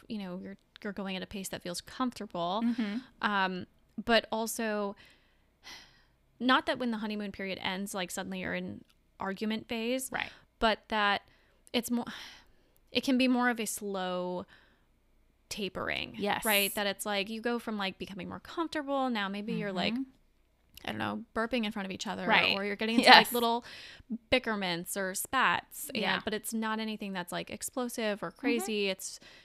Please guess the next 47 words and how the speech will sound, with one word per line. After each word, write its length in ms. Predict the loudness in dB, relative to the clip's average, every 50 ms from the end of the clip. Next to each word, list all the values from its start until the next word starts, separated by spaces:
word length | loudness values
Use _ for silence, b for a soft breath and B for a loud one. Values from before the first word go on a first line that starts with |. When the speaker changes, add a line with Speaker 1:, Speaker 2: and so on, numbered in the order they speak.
| B B
Speaker 1:
you're, 100 | -2 0
like, 200 | 2 0 0 -2 -4 _ _ -6 -2
now 320 | 0 2 2 4 2 2
at 60 | 0
this 140 | -2 -6 -8
point 220 | -8 -8 -8 -6
where 80 | -6 -6
you're 100 | -6 -6
both 320 | -6 -6 -6 -6 -6 -8
kind 180 | -10 -10 -10 -10
of 160 | -10 -12 -14 -20 B B B B B B B
letting 220 | B 0 0 0 0
your 100 | -4 -2
guards 360 | -2 -2 -2 -2 -2 -4 -4
down 400 | -4 -2 -2 -2 -2 -2 -2 -4
and 240 | -6 -8 -8 -6 -6
seeing 280 | -6 -4 -4 -6 -6 -6
kind 200 | -8 -8 -6 -6
of 180 | -6 -8 -10 -14 -20 -20 -20 _ _ _ _ _ _ -2
what's 180 | -2 0 0
actually 380 | 0 -2 -2 -2 -4 -4 -2 -2
at 100 | 0 0
our 100 | 0 -2
core 520 | -4 -6 -6 -2 0 2 2 2 0 0 -2
and, 300 | -4 -4 -6 -6 -8 -8 -6 -4
and 180 | -2 -2 0
navigating 640 | 0 2 2 2 2 0 0 -2 -2 -2 -2 -4 -4 -4
those 500 | -4 -4 -2 -2 -4 -4 -2 -4 -4 -4 B B B B B B B B B B B B B B
pieces 320 | 2 2 4 2 0 -2 -4
of 100 | -4 -4 -6
actually 300 | -6 -4 -4 -2 -4 -4
getting 200 | -4 -6 -8 -8
to 100 | -8 -6
know 180 | -4 -4 -4 -4
each 160 | -4 -4 -6
other. 300 | -6 -6 -6 -6 -6 -6
Whereas 240 | -6 -4 -4 -4 -4
it 120 | -6 -6 -6
sounds 260 | -6 -4 -4 -6 -4
like 260 | -4 -4 -4 -4 -6
with 180 | -8 -6 -4 -2
love 240 | 0 0 0 0
bombing, 420 | -2 -4 -2 0 0 0 0 0 -2
it's 280 | -2 -4 -4 -6 -6 -8
this 220 | -8 -8 -6 -6
really 400 | -8 -6 -2 0 2 2 2 2
whirlwind, 800 | 0 0 0 0 0 0 -2 -4 -6 -6 -4 -4 -4 -6 -8 -10